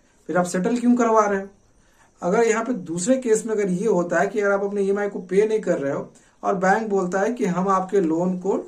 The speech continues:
सेवेंटी से एटी परसेंट में सेटल कर देंगे, आप इतना पैसा लेके जमा कराइए,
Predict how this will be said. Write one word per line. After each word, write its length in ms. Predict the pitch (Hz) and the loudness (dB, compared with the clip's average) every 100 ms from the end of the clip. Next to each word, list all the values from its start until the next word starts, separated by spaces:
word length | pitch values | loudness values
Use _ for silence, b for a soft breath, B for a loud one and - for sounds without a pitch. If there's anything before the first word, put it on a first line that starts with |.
| - b b b b - | -14 b b b b -8
सेवेंटी 420 | 185 202 226 277 | 0 0 2 0
से 160 | 254 208 | 4 4
एटी 160 | 196 | 4
परसेंट 340 | 247 208 196 208 | 0 0 0 -2
में 80 | 196 | -2
सेटल 300 | 180 180 175 | -2 -2 0
कर 180 | 143 | -2
देंगे, 260 | 131 127 123 | -2 -4 -6
आप 240 | - 180 202 | -2 0 0
इतना 200 | 190 - | 0 -2
पैसा 300 | 175 156 180 | -2 -2 -2
लेके 240 | 180 202 | -2 -4
जमा 220 | 175 147 | -4 -4
कराइए, 380 | 131 123 113 - | -6 -8 -12 -16